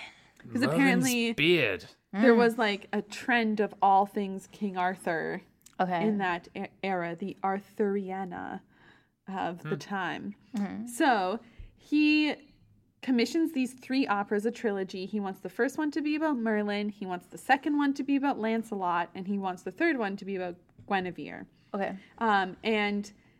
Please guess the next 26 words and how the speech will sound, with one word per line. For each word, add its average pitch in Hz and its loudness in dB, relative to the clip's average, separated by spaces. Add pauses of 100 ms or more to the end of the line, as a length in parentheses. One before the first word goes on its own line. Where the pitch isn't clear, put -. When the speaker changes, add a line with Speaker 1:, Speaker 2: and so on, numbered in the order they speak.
(140)
Speaker 1:
Albanese 269 6
was 220 2
actually 208 -2 (560)
very 233 6
obsessed 208 0
with 180 -8 (320)
Wagner 180 4
generally, 214 2
so 185 -2
his 262 4
goal 185 2
was 175 -4
to 208 -6
make 190 -4 (280)
the 214 2
Merlin 196 2
trilogy 180 -2
or 180 -2
the 175 -4
King 190 -6
Arthur 185 -2
trilogy, 196 -2 (480)
uh, 180 -2
sound 208 -2
as 185 -2
close - 2